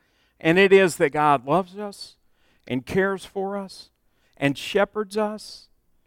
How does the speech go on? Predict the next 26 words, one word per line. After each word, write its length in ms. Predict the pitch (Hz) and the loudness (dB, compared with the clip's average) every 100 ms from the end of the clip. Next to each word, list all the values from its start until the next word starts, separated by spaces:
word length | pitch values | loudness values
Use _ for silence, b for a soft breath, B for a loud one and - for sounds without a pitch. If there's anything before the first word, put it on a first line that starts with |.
| _ _ | _ _
and 140 | 170 190 | 2 4
even 300 | 220 233 202 | 4 0 0
sacrificed 840 | 185 190 - 156 - 143 135 - | 2 2 2 -4 0 0 0 0
greatly 400 | 190 214 214 180 | 0 0 -2 -2
his 180 | 127 - | -4 -4
Son 280 | - 165 | -4 -2
upon 280 | 165 135 135 | -2 -6 -10
the 60 | 113 | -12
cross 720 | - 175 202 208 - - - _ _ _ _ _ - | -12 -4 -2 -2 -4 -18 -20 _ _ _ _ _ -4
and 640 | 165 165 160 143 - - _ _ _ _ _ _ _ _ _ | 2 2 2 0 -8 -14 _ _ _ _ _ _ _ _ _
miraculously 800 | 120 127 170 190 208 202 190 202 | -6 0 0 0 -6 -8 -6 -6
brought 400 | 147 135 170 262 | -4 2 4 4
him 100 | 294 | 0
to 160 | 269 233 | -2 -4
life 280 | 160 156 143 147 | 2 2 2 -4
that 140 | 135 | -2
we 200 | 180 247 | 0 -2
may 240 | 240 226 | -2 -2
know 240 | 208 185 180 - | 4 4 4 -2
life 260 | 127 135 - _ | -6 -6 -10 _
that 220 | 123 113 | -6 -4
is 240 | 117 104 | -10 -14
full 580 | - _ 196 143 104 101 _ _ _ _ _ _ - | -18 _ -2 0 -4 -8 _ _ _ _ _ _ -8
and 300 | 135 131 117 | -6 -6 -4
with 260 | 139 - | -4 -4
meaning. 480 | 120 117 110 95 | -12 -12 -14 -20